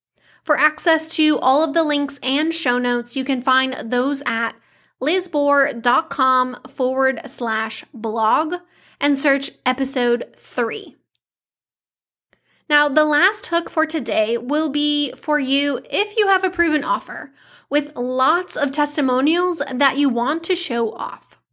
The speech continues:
The fomo hook, or fear of missing out hook, is a great way to use social proof, A K A testimonials, to feature the number of people who are already experiencing benefits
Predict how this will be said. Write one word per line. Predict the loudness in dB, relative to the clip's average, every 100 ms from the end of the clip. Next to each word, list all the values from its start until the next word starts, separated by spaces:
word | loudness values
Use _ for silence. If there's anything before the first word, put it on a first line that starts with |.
| -20 -20 _ _ _ _ _ _ _ _ _ _ -12
The | -6 -4 -4
fomo | -4 0 2 4 4 2
hook, | 0 -2 -2
or | 0 2 0 -2 -6
fear | -6 0 2 2
of | 2 2
missing | 0 0 0
out | 0 0 2
hook, | 0 0 -8 -20 -20 -6
is | 0
a | 2 2
great | 0 0 2 0 0
way | 0 0
to | -2 -4
use | -2 -2 -2
social | -2 -2 0 -2
proof, | 0 2 2 -2 -12 _ _ _ -4
A | -2
K | 0 0 0 2
A | 2 0 -2 -10 _ _
testimonials, | -4 -2 0 0 0 -2 -4 -8 -8 -12 -18 _ _ -8
to | 0 0 0
feature | 0 0 2 2
the | 2
number | 2 2 2 2
of | 2 -2
people | -4 -4 0 0
who | 2 0 0 2
are | 2 2 0 _
already | 0 2 2 2 2 0
experiencing | -4 -6 -6 -4 -2 -2 -2 -4 -4
benefits | -2 0 -2 -2 -4